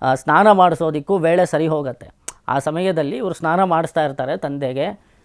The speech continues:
ಆಗ ಕೃಷ್ಣ ಬರ್ತಾನೆ, ಮನೆ ಒಳಗಡೆ ಬರ್ತಾನೆ, ಮನೆಯಲ್ಲಿ ಕೂತ್ಕೊಳ್ಳೋದಕ್ಕೆ ಒಂದು ಆಸನ ಕೂಡ ಇರೋದಿಲ್ಲ. ಆಗ "ನಾನು ಬಂದೆ" ಅಂತ ಕೃಷ್ಣ ಹೇಳಿದ ತಕ್ಷಣ ಪುಂಡರೀಕ ಹೇಳ್ತಾನೆ, "ನಾನಿಲ್ಲಿ ನನ್ನ ಕೆಲಸ ಮುಗಿಸ್ಕೊಂಡು ಬರ್ತೀನಿ, ಸ್ವಲ್ಪ ಹೊತ್ತು ನಿಲ್ಲು" ಅಂತ ಹೇಳ್ತಾನೆ ಪುಂಡರೀಕ.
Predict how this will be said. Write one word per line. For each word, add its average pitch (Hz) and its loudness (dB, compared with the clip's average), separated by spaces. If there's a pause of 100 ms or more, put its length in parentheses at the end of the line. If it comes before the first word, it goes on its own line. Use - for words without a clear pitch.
(120)
ಆಗ 151 2
ಕೃಷ್ಣ 147 -2
ಬರ್ತಾನೆ, 151 -2 (120)
ಮನೆ 143 0
ಒಳಗಡೆ 156 0
ಬರ್ತಾನೆ, 135 -8
ಮನೆಯಲ್ಲಿ 180 0
ಕೂತ್ಕೊಳ್ಳೋದಕ್ಕೆ 185 -2
ಒಂದು 147 -2
ಆಸನ 156 -2
ಕೂಡ 160 -6
ಇರೋದಿಲ್ಲ. 135 -6 (480)
ಆಗ 160 6
"ನಾನು 143 2
ಬಂದೆ" 160 4
ಅಂತ 220 0
ಕೃಷ್ಣ 185 -4
ಹೇಳಿದ 160 -2
ತಕ್ಷಣ 147 -4
ಪುಂಡರೀಕ 151 -4
ಹೇಳ್ತಾನೆ, 135 -6
"ನಾನಿಲ್ಲಿ 135 -2
ನನ್ನ 127 -4
ಕೆಲಸ 143 0
ಮುಗಿಸ್ಕೊಂಡು 165 -2
ಬರ್ತೀನಿ, 143 -6
ಸ್ವಲ್ಪ 180 -6
ಹೊತ್ತು 151 -4
ನಿಲ್ಲು" 180 -2
ಅಂತ 185 -4
ಹೇಳ್ತಾನೆ 165 -4
ಪುಂಡರೀಕ. 131 -8